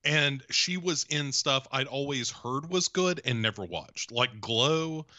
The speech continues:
um, Masters of Sex she was in, and I never watched that.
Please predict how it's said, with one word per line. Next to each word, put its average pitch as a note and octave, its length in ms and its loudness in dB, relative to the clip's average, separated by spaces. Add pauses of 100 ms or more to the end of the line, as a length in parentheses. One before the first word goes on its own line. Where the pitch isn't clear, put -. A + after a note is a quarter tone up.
(300)
um, G2+ 680 2
Masters C3+ 680 0
of C3+ 120 0
Sex - 480 0 (120)
she - 240 -2
was C3+ 200 2
in, C3+ 460 0 (440)
and A#2 140 2
I B2 60 2
never A#2 240 2
watched G#2+ 340 0
that. G#2+ 300 2